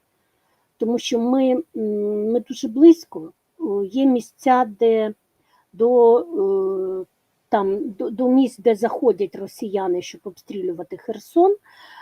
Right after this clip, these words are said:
е, до, е, від Херсона там до п'ятисот метрів, наприклад.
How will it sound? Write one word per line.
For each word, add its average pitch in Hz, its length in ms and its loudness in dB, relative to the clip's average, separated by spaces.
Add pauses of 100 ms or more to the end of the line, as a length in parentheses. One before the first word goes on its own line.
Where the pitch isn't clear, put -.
(120)
е, 196 280 -2
до, 220 160 -2
е, 220 400 -8
від 220 160 -14
Херсона 359 400 6
там 226 200 -4
до 226 100 -2
п'ятисот - 520 -14
метрів, 175 460 -6
наприклад. 180 500 -20